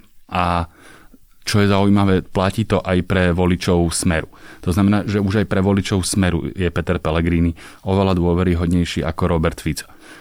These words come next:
No a všetky tieto okolnosti, keď dám dohromady, vlastne ešte treba, e, pridať aj takú, že politickú priateľnosť Petra Pellegriniho. Hej, teraz je Smer naozaj, mm, taký pária v politike,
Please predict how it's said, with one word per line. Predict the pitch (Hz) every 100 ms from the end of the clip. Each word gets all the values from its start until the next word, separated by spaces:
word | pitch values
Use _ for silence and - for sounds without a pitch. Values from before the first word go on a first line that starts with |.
| -
No | 98
a | 82
všetky | - 123 -
tieto | - 113 101 90
okolnosti, | 80 90 117 110 98 95
keď | 90 87
dám | 90 95
dohromady, | 78 92 104 104 120 123 - - -
vlastne | 92 90 95
ešte | - 98
treba, | 95 90
e, | - 90 92
pridať | 95 95 95 90
aj | 95 98
takú, | 95 104
že | 95
politickú | - 113 135 87 - 90
priateľnosť | - 85 80 - 85 82 -
Petra | 80 82
Pellegriniho. | 82 82 80 80 78 80 82
Hej, | 78 92
teraz | 101 90 87
je | 92 87 - - - -
Smer | - 98 92
naozaj, | 92 92 90 92 90 85
mm, | 76 90 90 - - - -
taký | 98 104
pária | - 87 87 95 98 95
v | -
politike, | 92 95 -